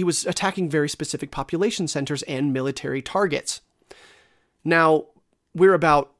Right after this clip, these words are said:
we're almost three months into the war, and those tactics did not succeed early on.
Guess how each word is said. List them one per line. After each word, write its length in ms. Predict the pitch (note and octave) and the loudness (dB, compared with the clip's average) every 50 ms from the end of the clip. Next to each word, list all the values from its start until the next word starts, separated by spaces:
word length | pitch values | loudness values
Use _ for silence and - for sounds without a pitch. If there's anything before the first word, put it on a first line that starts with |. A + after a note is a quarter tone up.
| _ _ _ _ _ _ _ _ _ _ _ _ _ _ _ _ _ _ _ _ _ _ - | _ _ _ _ _ _ _ _ _ _ _ _ _ _ _ _ _ _ _ _ _ _ -6
we're 120 | F3 F3 | -2 4
almost 320 | G#3 A#3+ B3+ A#3 F#3+ - | 4 6 6 6 4 4
three 140 | - G3 F#3+ | 2 2 2
months 200 | F3+ E3 D3+ - | 2 2 2 0
into 140 | E3 D#3+ C3+ | -4 -4 -4
the 80 | D3 C3 D3 G3 | -6 -2 2 4
war, 260 | A3 F#3 D3 C#3 - - | 6 6 6 4 0 -2
and 340 | E3+ D3+ D3 D3 C#3+ C#3+ - _ _ _ _ _ _ _ _ _ _ _ _ _ _ _ - - | -2 -2 0 0 0 -2 -4 _ _ _ _ _ _ _ _ _ _ _ _ _ _ _ -14 -6
those 260 | D3 F3+ G#3 A3+ - | 0 2 2 2 2
tactics 440 | - - G3 F3 - - E3 - - | 0 -2 -4 -4 -2 -4 -4 -4 -4
did 200 | - E3 D3+ C#3 | -6 -4 -4 -2
not 180 | D3 C#3 - - | -2 -4 -4 -4
succeed 540 | - D#3+ - - - - F#3 E3+ D#3 - - | -8 -8 -8 -8 -6 -4 -4 -4 -4 -4 -4
early 280 | D#3 D3 C3+ C3+ C3+ C3+ | -4 -4 -2 -2 -2 -2
on. 300 | C3 C3+ B2+ C#3+ C3 | -4 -4 -6 -8 -10